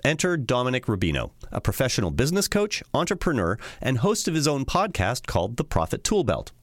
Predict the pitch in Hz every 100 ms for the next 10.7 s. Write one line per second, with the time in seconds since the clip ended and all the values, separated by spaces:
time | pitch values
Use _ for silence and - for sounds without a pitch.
0 | _ - 175 185 175 240 - 240 208 196
1 | 175 151 135 131 - 135 - 170 160 147
2 | 135 120 110 - 143 127 120 92 85 120
3 | 110 - 80 80 82 113 123 131 165 226
4 | 285 196 196 165 120 123 127 127 127 107
5 | 120 113 113 110 110 - 120 113 110 -
6 | 127 131 139 131 107 - 214 214 85 -
7 | - - 131 - 113 104 - - 165 -
8 | - 107 - 90 196 - - 90 82 113
9 | 262 - - 127 117 85 80 - 87 65
10 | - 131 247 180 87 60